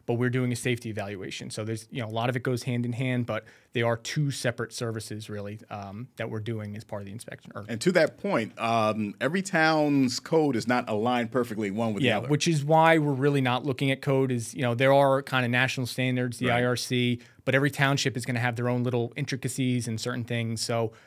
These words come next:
Speaker 1: uh, we're more kinda, like I said, the generalist.
Speaker 2: Right, right. Got it, got it. So to that point of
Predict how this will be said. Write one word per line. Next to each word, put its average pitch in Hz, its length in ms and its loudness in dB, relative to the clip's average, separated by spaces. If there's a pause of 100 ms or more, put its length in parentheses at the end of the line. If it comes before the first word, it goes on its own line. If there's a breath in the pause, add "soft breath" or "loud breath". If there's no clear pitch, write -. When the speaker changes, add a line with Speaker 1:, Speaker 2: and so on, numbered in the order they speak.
(180 soft breath)
Speaker 1:
uh, 113 200 -2
we're 143 200 4
more 151 360 6
kinda, 123 220 -4
like 113 120 -4
I 107 40 -4
said, 104 260 -10
the 139 80 -2
generalist. 107 640 -2 (200)
Speaker 2:
Right, 87 280 -10 (180)
right. 82 300 -8
Got 85 240 -6
it, - 80 -18 (120)
got 85 180 -12
it. - 100 -20 (400 soft breath)
So 147 540 8 (1700)
to 175 120 8
that 156 160 8
point 151 280 2
of 120 600 6